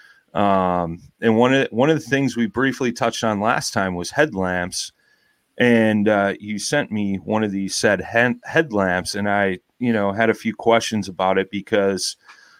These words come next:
um, you know, this is, this is my old headlamp here.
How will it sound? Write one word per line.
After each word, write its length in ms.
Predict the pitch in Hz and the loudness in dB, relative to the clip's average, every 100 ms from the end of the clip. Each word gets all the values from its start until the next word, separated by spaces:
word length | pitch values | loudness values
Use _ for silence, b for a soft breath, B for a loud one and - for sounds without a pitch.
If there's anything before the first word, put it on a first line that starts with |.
| b - | b -4
um, 640 | 104 101 95 87 85 80 - _ _ - | 2 4 4 4 0 -4 -16 _ _ -14
you 140 | 143 127 | -4 0
know, 240 | 113 98 _ _ _ | 0 -4 _ _ _
this 200 | 117 120 | -4 -2
is, 140 | 127 110 - | -2 -4 -4
this 220 | 127 151 | -4 -2
is 140 | 143 113 | -2 0
my 240 | 113 107 | 2 2
old 320 | 110 131 113 | 2 0 0
headlamp 540 | 101 92 92 87 85 - | -2 -2 -2 -4 -4 -4
here. 320 | 90 90 | -4 -4